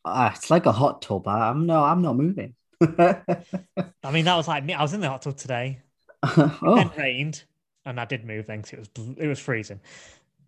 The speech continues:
Speaker 1: Still got it set at thirty-six, or, uh, have you
Speaker 2: That's
Speaker 1: managed
Speaker 2: part of the problem, you know. Uh,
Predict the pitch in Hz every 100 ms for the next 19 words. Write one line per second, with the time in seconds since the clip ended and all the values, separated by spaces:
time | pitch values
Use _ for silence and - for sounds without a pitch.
0 | _ _ _ _ _ _ _ - 107 135
1 | 139 135 - 151 143 - 139 135 131 -
2 | - - - 95 95 92 92 98 104 104
3 | 101 101 190 104 - 226 214 208 208 214
4 | 160 120 131 127 120 139